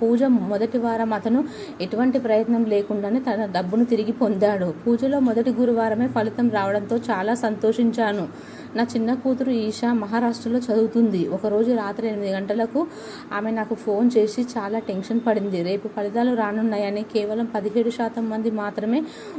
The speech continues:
ఉత్తీర్ణులు అవుతారని ఆమె తెలిపారు. ఆమె కోసం ప్రార్థించమని ఆమె నన్ను కోరింది. నేను ఆమె కోసం ప్రార్థన, ప్రార్థ-, పూజించ-, ప్రార్థనిస్తానని ఆమెకు హామీ ఇచ్చాను."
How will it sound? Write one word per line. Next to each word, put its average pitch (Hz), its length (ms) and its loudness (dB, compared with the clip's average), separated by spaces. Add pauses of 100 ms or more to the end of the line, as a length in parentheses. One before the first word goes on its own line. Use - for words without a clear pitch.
(120)
ఉత్తీర్ణులు 240 400 2
అవుతారని 214 500 2
ఆమె 220 160 0
తెలిపారు. 208 640 0 (400)
ఆమె 214 200 0
కోసం 208 360 -2
ప్రార్థించమని 226 800 2
ఆమె 208 280 -4
నన్ను 214 220 0
కోరింది. 208 640 2 (320)
నేను 233 200 2
ఆమె 208 180 -2
కోసం 202 380 0
ప్రార్థన, 226 500 2 (480)
ప్రార్థ-, 208 380 -2 (220)
పూజించ-, 233 540 2 (120)
ప్రార్థనిస్తానని 226 920 2 (380)
ఆమెకు 226 260 -2
హామీ 214 360 0
ఇచ్చాను." 196 800 -4